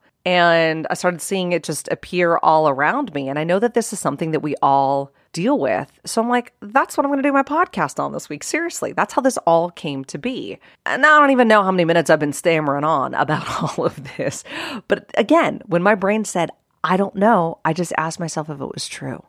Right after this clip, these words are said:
And then I dove in. Now, of course,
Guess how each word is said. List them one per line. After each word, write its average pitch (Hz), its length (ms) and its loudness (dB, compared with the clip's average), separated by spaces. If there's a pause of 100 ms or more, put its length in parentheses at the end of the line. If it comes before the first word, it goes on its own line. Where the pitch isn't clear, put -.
(280)
And 156 100 -2
then 156 80 0
I 151 100 2
dove 139 540 -2
in. - 420 -12 (500)
Now, 311 160 0
of 320 100 -6
course, 381 340 0